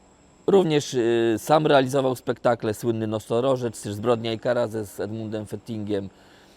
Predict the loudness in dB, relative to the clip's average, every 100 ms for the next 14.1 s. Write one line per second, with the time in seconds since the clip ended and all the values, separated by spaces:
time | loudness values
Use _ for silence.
0 | -14 -8 -4 -2 -2 -2 -2 -2 4 6
1 | 6 4 2 6 4 2 -6 -16 _ -4
2 | 2 6 4 4 -2 -4 -6 -4 -6 -4
3 | -4 -4 -2 -4 -4 -12 -12 -10 -10 -6
4 | -6 -6 -8 -4 -4 -8 -8 -4 -4 -6
5 | -8 -10 -10 -6 -6 -6 -8 -4 -4 -2
6 | -2 -2 -6 -10 _ _ _ _ -6 -2
7 | 0 0 -2 -2 -4 -4 -6 -2 -2 -2
8 | -4 -2 -2 -2 -4 -4 -2 -2 -4 -6
9 | -8 -10 -8 -6 -4 -6 -8 -10 -10 -8
10 | -8 -6 -6 -6 -6 -10 -10 -4 -2 -2
11 | -4 -6 -8 -6 -6 -6 -6 -6 -8 -10
12 | -10 -10 -6 -6 -6 -8 -10 -10 -8 -6
13 | -6 -6 -8 -8 -12 -12 -6 -4 -4 -6
14 | -12